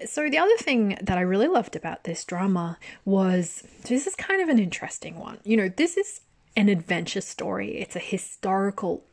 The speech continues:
epic. It is sweeping. It is just filled with, you know, plot after plot and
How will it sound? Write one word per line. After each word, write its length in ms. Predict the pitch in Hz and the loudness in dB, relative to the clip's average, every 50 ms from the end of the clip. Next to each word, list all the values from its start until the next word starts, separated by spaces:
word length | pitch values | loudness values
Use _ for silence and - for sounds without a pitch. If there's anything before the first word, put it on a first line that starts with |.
| _ _ - | _ _ -4
epic. 460 | - 196 175 - - 156 165 170 - | -4 -4 -4 -4 -6 -8 -6 -8 -6
It 100 | 175 170 | -6 -6
is 120 | 170 170 - | -6 -6 -8
sweeping. 800 | - - - - 185 175 190 190 190 190 - - 180 175 175 180 | -10 -14 -12 -14 -8 -4 0 0 0 -2 -2 -6 -6 -6 -6 -6
It 140 | - 170 180 | -6 -6 -6
is 140 | 170 - | -6 -6
just 200 | - 180 - - _ _ | -8 -10 -10 -12 _ _
filled 360 | - 233 240 233 233 220 190 - | 2 4 4 6 6 4 2 2
with, 300 | 160 101 92 - - - - - - - - - - - - _ - | 0 0 -2 -2 -6 -14 -14 -12 -12 -12 -12 -12 -14 -16 -18 _ 0
you 100 | - 208 | 0 0
know, 120 | 185 180 - - - | 0 0 -4 -8 -10
plot 320 | - - 269 277 294 - | -6 -2 0 0 0 0
after 300 | - 196 185 - - 165 | 0 -2 -2 -4 -6 -12
plot 580 | - _ - - - - - 190 185 165 - - - | -12 _ -14 -16 -12 -6 -2 0 0 0 0 -2 -4
and 260 | 180 165 160 - | -8 -8 -8 -8